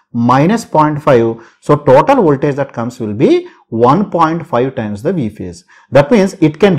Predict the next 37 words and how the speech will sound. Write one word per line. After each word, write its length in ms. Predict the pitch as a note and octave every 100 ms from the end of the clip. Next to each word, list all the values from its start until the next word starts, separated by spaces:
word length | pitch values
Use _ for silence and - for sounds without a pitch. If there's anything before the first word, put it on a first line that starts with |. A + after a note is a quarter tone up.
| A2+
reach 280 | C#3+ C#4+ B3+
up 200 | E3+ -
to 420 | F3+ C#3 C#3 C#3 - -
one 420 | A2+ B2 F#3 A3
point 380 | - C#3+ D#3 D3+
five 440 | - - C#3 F#3+
times 280 | F#3+ B2+ B2+
the 100 | C#3
value 580 | B2 A#2+ B2 C3+ A2+ A#2 - _
for 180 | - C3+
the 140 | F3
case 360 | A#3 C#3 B2+ -
of 380 | G#2+ D3 C#4+ - - -
isolated 720 | C3 C#3 C#3+ G3 F#3+ F#3 G3+
neutral 500 | F#3+ F#3+ - A#3+ F4 - _ _
or 360 | - F#3+ F#3 -
three 220 | D#3+ A#3
phase 440 | B3 B3 F3 F3 F3 _ -
not 380 | B2 D#3 G#3+
connected 480 | - A#2 G#2+ - G2+
to 80 | D#3+
ground. 360 | E3+ A2+ F2+ - _ _
So 140 | -
this 200 | G#3 G#3
can 200 | G#3+ A3
be 120 | G#3+ A3
represented 500 | F#3 G3+ G#3 G3+ G3+
in 100 | G3
some 180 | G#3
other 280 | F#3+ D#3+ G#3+
form. 340 | F#3+ E3+ D3 D#3
If 120 | D3+
you 80 | E3+
see 220 | - F#3
in 100 | F#3
the 100 | F#3+
books, 420 | D3 D#3+ - -